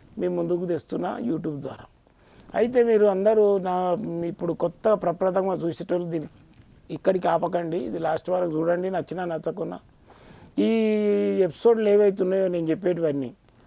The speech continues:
మనకు నిత్య జీవితంలో అవసరం పడేటివి, పది మందికి అవసరం పడేటివి.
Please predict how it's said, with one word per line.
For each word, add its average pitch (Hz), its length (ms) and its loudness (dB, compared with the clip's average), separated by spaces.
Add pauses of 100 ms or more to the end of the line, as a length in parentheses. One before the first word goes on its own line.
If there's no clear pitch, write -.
(220)
మనకు 180 320 0
నిత్య 165 380 2
జీవితంలో 202 580 2
అవసరం 170 380 -2
పడేటివి, 143 400 -4 (680)
పది 170 160 0
మందికి 185 320 0
అవసరం 175 340 2
పడేటివి. 143 420 -2